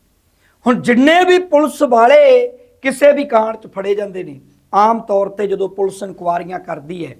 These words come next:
ਤਾਂ ਫਿਰ ਉਹ ਆਪਣੇ ਘਰ ਦੇ ਮੈਂਬਰ ਹੋਣ ਕਰਕੇ, ਆਪਣੇ ਸਟਾਫ ਮੈਂਬਰ ਹੋਣ ਕਰਕੇ ਉਹਨਾਂ ਦੇ ਉੱਪਰ ਫਿਰ ਦਇਆ, ਮਿਹਰ, ਕਿਰਪਾ ਕਰਦੀ ਹੈ। ਤੁਸੀਂ ਦੇਖੋ ਪਟਿਆਲਾ ਦੇ ਵਿੱਚ ਕਰਨਲ ਕੁੱਟਮਾਰ ਮਾਮਲਾ ਵਾਪਰਿਆ,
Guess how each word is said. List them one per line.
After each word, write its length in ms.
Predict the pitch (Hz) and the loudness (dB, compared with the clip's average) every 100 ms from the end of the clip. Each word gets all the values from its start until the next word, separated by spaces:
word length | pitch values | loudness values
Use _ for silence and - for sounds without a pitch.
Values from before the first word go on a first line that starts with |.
| _ _ _ _ | _ _ _ _
ਤਾਂ 120 | 196 | -4
ਫਿਰ 240 | 190 196 196 | 0 0 0
ਉਹ 320 | 196 196 202 | 4 2 4
ਆਪਣੇ 440 | 180 180 - 226 233 | 0 0 -2 -2 0
ਘਰ 240 | 220 170 | 2 0
ਦੇ 240 | 113 160 | 0 -4
ਮੈਂਬਰ 380 | 202 196 185 180 | -4 -6 -6 -6
ਹੋਣ 240 | 170 160 143 | -4 -8 -12
ਕਰਕੇ, 580 | - 180 - 156 127 - - _ - | -14 -14 -6 -4 -4 -10 -20 _ -2
ਆਪਣੇ 380 | 190 214 240 254 | 0 2 2 2
ਸਟਾਫ 420 | 247 - 196 208 | 0 2 2 4
ਮੈਂਬਰ 320 | 220 220 202 | 2 0 -2
ਹੋਣ 240 | 185 185 151 | -4 -4 -8
ਕਰਕੇ 460 | - 151 - 135 117 _ _ _ - | -8 -8 -8 -14 -14 _ _ _ 0
ਉਹਨਾਂ 300 | 226 269 254 | 4 4 4
ਦੇ 100 | 202 | 4
ਉੱਪਰ 360 | 208 175 208 190 | 2 0 0 0
ਫਿਰ 160 | 175 | -2
ਦਇਆ, 400 | 123 170 175 185 | 0 2 4 4
ਮਿਹਰ, 300 | 175 165 185 | 2 2 0
ਕਿਰਪਾ 380 | - 151 - 156 | -2 -12 -12 -12
ਕਰਦੀ 440 | - - - 127 123 | -12 -16 -20 -20 _
ਹੈ। 60 | _ _ _ _ _ _ _ _ | _ _ _ _ _ _ _ _
ਤੁਸੀਂ 220 | 190 180 | -2 2
ਦੇਖੋ 280 | 226 233 247 | 4 6 4
ਪਟਿਆਲਾ 540 | 247 214 214 214 233 262 | 4 4 4 6 6 6
ਦੇ 160 | 254 | 4
ਵਿੱਚ 300 | 220 202 202 190 220 - - _ _ _ - | 4 0 2 4 4 2 -8 _ _ _ 0
ਕਰਨਲ 360 | 233 254 294 | 2 4 2
ਕੁੱਟਮਾਰ 480 | 277 247 247 254 269 | 2 2 4 2 4
ਮਾਮਲਾ 320 | 240 240 254 | 2 0 -2
ਵਾਪਰਿਆ, 500 | 240 226 254 262 240 | -2 -4 0 0 0